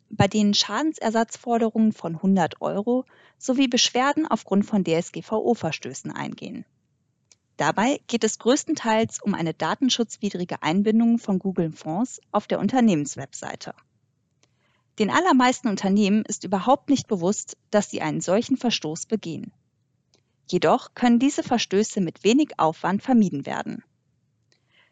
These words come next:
Zwar mag die Einfachheit der Integrierung von Google Fonds ihr Leben erleichtern, jedoch sind damit Datenschutzrisiken verbunden,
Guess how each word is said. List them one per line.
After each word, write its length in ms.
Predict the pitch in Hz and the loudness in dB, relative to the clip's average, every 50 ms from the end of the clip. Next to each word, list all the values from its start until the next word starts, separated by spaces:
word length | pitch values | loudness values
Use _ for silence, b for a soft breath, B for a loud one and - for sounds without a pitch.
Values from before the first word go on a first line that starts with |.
| _ _ | _ _
Zwar 200 | - - - 190 | 0 4 4 4
mag 240 | 185 185 196 233 - - | 6 4 2 2 0 -4
die 140 | - - | -8 -2
Einfachheit 640 | - 170 214 220 - 240 - - 233 226 233 240 - | 0 0 0 2 0 -4 -4 0 2 2 2 2 0
der 120 | - 180 - | -2 -2 -2
Integrierung 640 | 180 175 - - - 180 185 196 208 208 220 226 | -2 -4 -6 -8 -8 -4 -2 0 2 4 2 2
von 200 | 226 - 208 185 | 2 2 -2 -2
Google 240 | 165 175 170 180 160 | -2 0 0 0 0
Fonds 480 | - - - 156 160 196 226 - - - | 0 -2 -4 -2 0 0 0 0 -2 -6
ihr 80 | - 190 | -6 -2
Leben 260 | 175 180 185 175 151 | 0 0 0 0 -2
erleichtern, 720 | - 147 139 139 135 151 170 - - 226 226 247 277 339 - _ _ b b b b b b b | -4 -4 -6 -6 -8 -8 -8 -8 -6 -2 0 0 0 0 -2 _ _ b b b b b b b
jedoch 300 | - 240 269 277 311 - | -2 4 4 4 4 4
sind 200 | - 311 269 - | 2 2 4 4
damit 360 | 214 220 233 226 214 - - | 4 4 4 2 2 0 0
Datenschutzrisiken 920 | 196 240 - 294 247 - - 240 - - - 226 208 - 196 - - 170 | 0 0 2 2 0 0 0 -4 -6 -4 -4 -4 -4 -4 -6 -8 -8 -10
verbunden, 680 | - - 165 156 - 170 196 - - - 269 269 294 | -8 -8 -10 -6 -4 -4 -4 -4 0 2 2 2 2